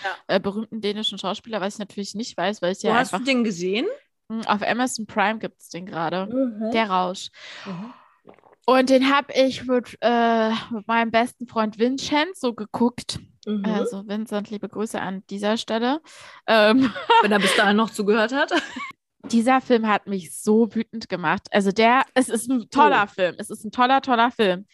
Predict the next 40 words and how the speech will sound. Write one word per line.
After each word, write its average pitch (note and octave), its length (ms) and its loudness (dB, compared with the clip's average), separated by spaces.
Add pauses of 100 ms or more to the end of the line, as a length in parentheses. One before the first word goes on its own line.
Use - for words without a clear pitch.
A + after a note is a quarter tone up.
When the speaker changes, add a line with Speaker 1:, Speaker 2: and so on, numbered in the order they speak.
Speaker 1:
Mhm. G3 360 0
Speaker 2:
Ähm, G#3+ 320 2 (140)
und G#3+ 100 0
der A3 120 0
hat G#3 160 -4
ganz, A#3 260 0
ganz B3 280 -4
viel A#3+ 120 -4
mit A3 200 -6
mir A3+ 100 -4
gemacht. A3+ 320 -2
Ich - 100 -12
konnte G#3+ 260 -6
manchmal G3+ 360 -2
nicht F#3 160 -8
mehr D#3 100 -8
hingucken, A3 400 -12
weil F#3 140 -2
ich - 80 -14
so G3 100 -8
sauer G#3+ 400 0
Speaker 1:
<gasps> - 40 -10
Speaker 2:
geworden D#3+ 460 -6
bin. E3 280 -4
Speaker 1:
Oh, F#3+ 260 -2
okay, F#3 300 -8
krass. G3 360 -8
Speaker 2:
Ähm, G#3+ 260 2
ich - 120 -6
will B3+ 120 2
nicht C4 140 -6
so C#4 100 -6
viel C4 160 -6
spoilern, A#3+ 440 0
aber G#3 220 0
der G3+ 120 2
macht G#3 300 -4
wirk-, A#3+ 320 -4
der A#3 100 0
macht, A#3 220 -4